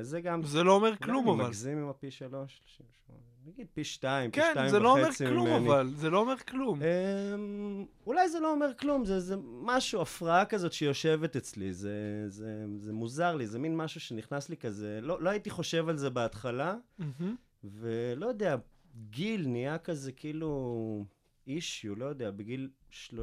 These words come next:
Speaker 1: אני בן שלושים ושמונה, בגיל שלושים וארבע כזה פתאום עברתי <clears throat> איזה משהו, פתאום נכנס לי ל-, לראש המילה מבוגר, "אתה מבוגר? אתה מבוגר עכשיו?" כאילו, שלושים וארבע כבר, אתה לא יכול להתחמק מזה, כי זה
Speaker 2: שלושים וארבע
Speaker 1: עוד מעט
Speaker 2: זה
Speaker 1: בן
Speaker 2: ה-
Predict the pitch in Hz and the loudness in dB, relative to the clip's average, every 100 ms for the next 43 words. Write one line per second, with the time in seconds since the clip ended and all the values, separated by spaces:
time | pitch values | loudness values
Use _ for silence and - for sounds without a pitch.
0 | 110 107 117 - 120 - 127 117 - 113 | -6 -6 -6 -10 -10 -6 -6 -6 -8 -6
1 | 113 127 110 117 - 120 - 127 113 113 | -4 -6 -8 -10 -10 -10 -6 -6 -4 -2
2 | 113 123 117 104 101 - 117 120 110 - | -2 -4 -8 -8 -10 -12 -10 -6 -6 -8
3 | _ _ _ _ - - _ - 107 104 | _ _ _ _ -20 -20 _ -12 -8 -2
4 | 127 139 139 127 104 104 113 127 131 - | 0 0 -2 -4 -2 -4 -2 -2 -2 -4
5 | 135 135 131 123 131 123 110 - 120 - | -2 -2 -2 -6 -6 -4 -4 -4 -8 -6
6 | 123 107 101 95 - 101 117 117 123 104 | -6 -4 -4 -6 -6 -6 -6 -6 -4 -2
7 | 107 113 104 98 92 107 131 127 - 101 | -2 -2 -4 -8 -8 -4 -4 -4 -6 -8
8 | 85 87 95 113 131 _ _ _ - - | -8 -10 -6 -6 -8 _ _ _ -20 -16
9 | - 101 98 95 110 120 127 - 127 143 | -10 -8 -8 -6 -4 -4 -6 -8 -8 -8
10 | - 156 - 151 247 233 202 220 214 165 | -6 -6 -4 -4 -2 0 2 2 0 0
11 | 135 139 151 165 190 - 127 139 190 208 | -2 0 -2 -2 -2 -2 0 4 2 4
12 | 175 101 82 - 107 95 101 95 - - | 2 2 -6 -6 -6 -2 -2 -2 -6 -4
13 | 135 - 143 131 151 170 - 139 147 | 0 2 8 10 10 10 8 8 8